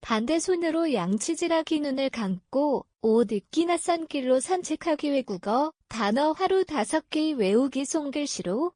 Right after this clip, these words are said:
일기 쓰기 이러한 자극은 뇌에 새로운 회로를 만들어 기억력과 장애력, 감각 통합 능력을 강화시킨다. 명상과 마음 챙김. 명상은 단순한 휴식이 아니다.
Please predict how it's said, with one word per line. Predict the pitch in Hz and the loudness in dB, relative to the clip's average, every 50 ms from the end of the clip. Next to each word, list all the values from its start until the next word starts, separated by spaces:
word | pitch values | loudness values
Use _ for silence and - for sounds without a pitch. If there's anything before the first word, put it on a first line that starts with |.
| _ _ _ | _ _ _
일기 | - 208 208 214 220 - 311 320 | -2 2 2 2 2 2 0 -2
쓰기 | - - - 359 - - 370 359 359 | -2 -2 -4 -4 -2 0 0 2 2
이러한 | 349 330 302 311 320 320 311 | 2 2 2 2 2 0 -2
자극은 | 277 - 240 202 185 - 208 - 214 240 269 302 320 - _ _ - | -4 -4 -4 -4 -4 -4 -4 -2 -2 -2 -2 -2 -6 -10 _ _ -2
뇌에 | 214 220 208 220 220 233 247 269 285 311 320 | 2 2 2 4 4 6 6 6 6 4 2
새로운 | - - 370 370 359 359 349 359 359 349 339 | 0 0 2 4 4 6 4 4 2 0 0
회로를 | 359 392 381 381 381 370 330 330 330 311 | 0 2 4 4 2 2 2 0 -2 0
만들어 | 247 220 208 202 190 180 175 220 269 311 339 320 - _ _ _ - | 0 -2 -2 -2 -2 -2 0 2 4 4 2 2 -2 _ _ _ -8
기억력과 | - 254 254 262 302 330 339 330 320 320 - _ - 339 330 330 | -2 2 4 4 4 2 0 -2 -2 -4 -4 _ 2 2 2 2
장애력, | - - - 294 254 233 277 294 294 302 294 285 - | 0 -6 -6 -4 -2 0 2 2 4 4 2 0 0
감각 | - 285 247 233 247 277 330 349 - | -2 -2 0 2 4 4 2 2 2
통합 | - - 359 359 370 370 359 | -4 -6 -2 0 0 0 0
능력을 | 359 320 254 233 233 240 233 220 233 262 285 302 294 | 0 0 0 0 0 0 0 0 0 0 0 -2 -2
강화시킨다. | - 262 226 185 190 214 247 285 285 - 349 - - 311 294 254 214 185 175 175 180 180 180 - _ _ _ _ _ _ _ _ _ _ | -4 -2 -2 0 0 0 0 0 0 -2 -6 -8 -6 -4 -2 0 0 0 0 0 0 -2 -4 -8 _ _ _ _ _ _ _ _ _ _
명상과 | - 220 214 226 262 - 339 349 349 349 330 359 349 330 | 0 2 2 2 2 0 0 -2 0 2 4 4 4 4
마음 | 254 208 190 202 226 262 302 311 | 2 0 0 0 -2 -2 -4 -4
챙김. | - 392 381 349 339 - 320 294 285 | -4 -4 -2 -2 -2 -2 -2 -2 0
명상은 | 285 269 254 254 254 - 269 226 220 233 262 277 - | -2 0 -2 -2 -4 -2 -2 0 0 0 -2 -4 -6
단순한 | - 240 190 190 202 - - 302 339 349 339 339 | -4 -2 0 0 0 0 0 0 -2 -2 -2 -4
휴식이 | - - 339 302 - 330 294 - 269 262 | -2 -2 -2 -2 -2 -4 -2 -2 -2 -2
아니다. | 233 196 180 180 196 202 - 185 180 180 180 180 180 | 0 -2 -2 -2 -4 -4 -2 -2 -2 -2 -4 -4 -8